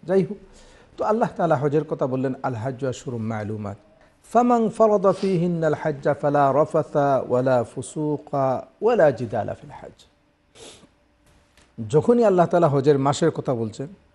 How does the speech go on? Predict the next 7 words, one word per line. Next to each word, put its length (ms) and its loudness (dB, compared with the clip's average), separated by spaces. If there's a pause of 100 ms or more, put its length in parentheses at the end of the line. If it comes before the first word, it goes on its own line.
(400)
আর 120 2
এই 80 2
হজের 420 2
মাস 520 -2 (100)
রমাদানের 760 0
সাথে 480 -4
সাথে 400 -10